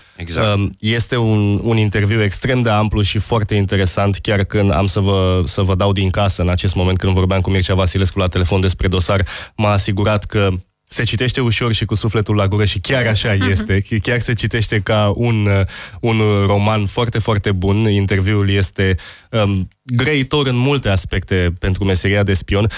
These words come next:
Speaker 2: Înainte de a ajunge însă la, la acest, uh, la acest subiect pe plan extern, pentru că, uh, s-a deschis, uh, tema pe plan intern, aș vrea să vă întreb,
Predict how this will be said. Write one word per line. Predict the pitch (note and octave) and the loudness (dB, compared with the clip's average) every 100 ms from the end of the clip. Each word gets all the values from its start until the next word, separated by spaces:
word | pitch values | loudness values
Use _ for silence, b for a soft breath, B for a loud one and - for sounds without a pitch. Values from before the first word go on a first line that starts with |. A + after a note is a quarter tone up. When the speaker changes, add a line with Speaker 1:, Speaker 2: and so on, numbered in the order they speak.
| B | B
Speaker 2:
Înainte | - C3+ F#3+ F#3+ | -2 0 0 0
de | D#3 | 0
a | |
ajunge | C#3 A#2+ C3+ A#2 | 0 2 0 2
însă | A#2 A2 - | 2 0 0
la, | G#2 G2+ F#2+ D2 | 2 2 0 0
la | G2+ G2 F#2 D#2+ | 2 2 2 0
acest, | F#2+ A2 G2 - - | 0 0 -2 -4 -4
uh, | G#2 F#2+ F2+ D2+ C2 - _ _ _ | 0 2 2 0 -4 -10 _ _ _
la | A2+ A2 | 0 2
acest | A#2 - A#2+ | 0 0 -2
subiect | A#2+ G#2 G2+ | -2 -2 -2
pe | - | -2
plan | G2 G#2 F#2+ | -2 0 0
extern, | F#2 - G2+ F#2 | 0 -2 -2 0
pentru | F#2+ G2 G2+ | 0 0 0
că, | G#2 F#2+ F2 B B | 0 0 -2 B B
uh, | - G#2+ F#2+ | -4 0 0
s-a | F#2 - G#2 | 0 0 0
deschis, | F#2+ F#2+ - G#2+ - | 0 0 -2 -4 -2
uh, | G#2 G2+ F#2 | 0 0 0
tema | G#2 G2+ F#2+ | 0 2 0
pe | - | -2
plan | F#2+ G#2+ G2+ | -2 0 2
intern, | F#2+ F2 F#2+ | 2 0 0
aș | F#2+ G2+ | 0 0
vrea | D3 | 0
să | E3 | 0
vă | E3+ | 0
întreb, | D3+ B2 A#2+ C3 | 0 0 -2 -2